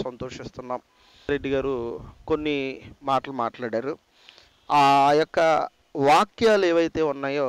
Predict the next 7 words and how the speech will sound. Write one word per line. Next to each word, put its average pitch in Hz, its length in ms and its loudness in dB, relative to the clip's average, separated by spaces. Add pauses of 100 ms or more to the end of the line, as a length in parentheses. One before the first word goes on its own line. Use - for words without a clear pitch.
(180)
వాటిని 156 340 -2 (220)
సమాజం 196 560 0 (140)
అపార్థం 180 500 0 (120)
చేసేటట్లుగా, 135 760 -6 (840)
మరి 160 200 2
ముఖ్యంగా 190 400 -2 (120)
సమాజంలో 160 720 0